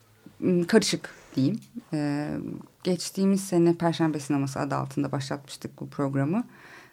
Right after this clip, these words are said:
E, bu sene de senenin bir altı ayında, e, etkin olacak. Şimdi bu Nisan, Haziran diye konuştuğumuz aralık ilk, e,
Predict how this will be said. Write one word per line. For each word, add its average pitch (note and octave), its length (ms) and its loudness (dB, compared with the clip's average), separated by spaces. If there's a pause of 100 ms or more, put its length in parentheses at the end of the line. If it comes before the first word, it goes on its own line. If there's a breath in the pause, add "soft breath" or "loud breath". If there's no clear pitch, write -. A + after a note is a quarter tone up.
E, D#3+ 300 0
bu F3 80 -6
sene D#3+ 400 2
de F#3+ 120 0 (360)
senenin E3 440 2
bir E3 140 2
altı D#3 240 2
ayında, D3 440 0 (220)
e, C#3+ 180 -2
etkin E3 340 -2
olacak. C#3 440 -2
Şimdi C#3 140 0 (100)
bu C#3+ 180 0 (140)
Nisan, D3+ 420 0
Haziran D3 480 2
diye C#3+ 100 -4
konuştuğumuz C#3+ 580 -4
aralık D3+ 380 -4
ilk, - 420 -2
e, B2+ 240 0